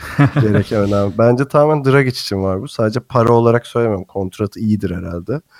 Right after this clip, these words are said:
Speaker 2: Bakmadım ama mesela güç ve hız olarak John Wall'un yanına koyabileceğim bir adamken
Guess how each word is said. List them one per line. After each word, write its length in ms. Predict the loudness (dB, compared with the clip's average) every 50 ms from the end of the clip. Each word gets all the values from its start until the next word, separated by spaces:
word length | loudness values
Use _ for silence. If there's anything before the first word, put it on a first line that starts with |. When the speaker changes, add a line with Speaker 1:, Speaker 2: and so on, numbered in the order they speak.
| -20 _ -2 0
Speaker 2:
Bakmadım 440 | 0 0 0 -4 -8 -4 0 0
ama 300 | 2 2 4 4 2 2 0 _ _ _ _ _ -6
mesela 380 | -6 -6 -2 0 2 2 2 2
güç 500 | 0 -2 0 2 2 2 0 -2 0 2
ve 80 | 4
hız 200 | 4 4 4 4
olarak 400 | 4 4 6 6 4 4 2 0 0
John 200 | 2 4 4 4
Wall'un 360 | 4 4 4 4 4 2 2
yanına 500 | 4 4 4 4 2 2 2 4 2 2
koyabileceğim 880 | 0 -4 -2 0 2 2 2 0 0 -2 -2 -2 -2 -2 -4 -4 -4 -4
bir 140 | -4 -4 -4
adamken 600 | 0 2 2 2 2 -2 -4 -2 -2 -2 -2